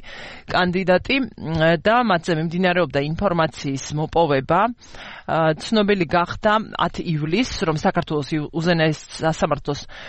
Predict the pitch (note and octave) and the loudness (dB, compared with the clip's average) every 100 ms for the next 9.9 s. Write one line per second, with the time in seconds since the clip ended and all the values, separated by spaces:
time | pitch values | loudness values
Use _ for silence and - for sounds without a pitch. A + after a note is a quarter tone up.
0 | - D#3+ F#3 A3+ F3+ E3+ F3 - G3+ F3 | -4 0 2 2 2 0 -2 -2 0 2
1 | E3 D#3+ C3 D3+ C#3+ C#3 C#3+ - D#3+ - | 2 2 4 2 2 0 0 0 -2 0
2 | D#3+ C#3 G#3+ - - C#3+ C#3+ D#3 C#3+ D#3 | 0 2 2 0 -12 -10 -6 -4 -2 -2
3 | D#3+ C3+ C3+ - - C3 D3 D3 C#3+ C3+ | -2 -2 -2 -4 -2 0 0 0 -2 -4
4 | D3+ D3 - D#3 - D#3+ D3 D3 - F3 | -8 -10 -2 -2 0 -2 0 -2 0 -2
5 | F3+ E3+ E3 C#3+ C3+ - D3+ D3+ E3+ - | 0 0 0 0 -4 -4 -2 0 -2 -2
6 | - - - - A3 A3 G#3+ G#3+ - D3+ | -8 -16 -16 0 2 4 4 2 0 -2
7 | F3 F3+ F3 D#3+ - D3+ D#3+ - C#3 B2 | 0 0 2 0 -2 -4 -4 -2 -4 0
8 | D#3 - E3+ D3+ G3+ - E3 - - F3 | 0 -2 -4 0 0 0 -2 -2 -4 -2
9 | E3 D#3+ - E3 C#3+ - - C3 | 2 0 0 -2 0 0 -2 -2